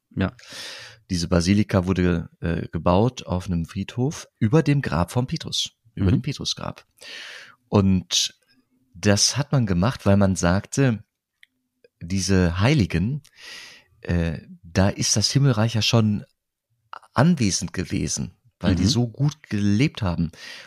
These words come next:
Speaker 2: und so Gott verkündet haben, gezeigt haben, wie das Reich Gottes auf Erden sein könnte, sein sollte.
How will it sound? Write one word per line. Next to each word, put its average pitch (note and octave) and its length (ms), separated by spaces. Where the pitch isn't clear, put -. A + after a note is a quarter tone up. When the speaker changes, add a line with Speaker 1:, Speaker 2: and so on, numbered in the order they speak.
Speaker 2:
und G2 200
so A2 400
Gott - 260
verkündet - 480
haben, - 300
gezeigt A2 420
haben, A2+ 200
wie A2 60
das C#3+ 200
Reich G2 120
Gottes G#2+ 240
auf - 120
Erden G#2+ 260
sein G2+ 340
könnte, B2+ 420
sein F#2 300
sollte. G#2 360